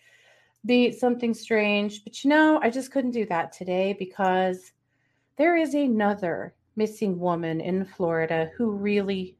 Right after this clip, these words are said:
needs some attention. Her family needs our help. You guys need to hear about this case.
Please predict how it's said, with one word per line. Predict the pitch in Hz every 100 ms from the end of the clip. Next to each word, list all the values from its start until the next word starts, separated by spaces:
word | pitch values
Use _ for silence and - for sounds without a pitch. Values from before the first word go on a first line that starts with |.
| -
needs | 175 175 165 151 156 - - _ _
some | _ - 170
attention. | 160 160 151 160 147 147 _ _ _ -
Her | 165
family | - 202 196 190
needs | 175 170 165
our | 156
help. | 165 190 185 180 - _ _ _ _ _ _ _ _ _ _ _ _ _ _
You | 226 226
guys | 214 180
need | 190 170 160
to | 160
hear | 165 151
about | 147 143 -
this | 160
case. | - - - - -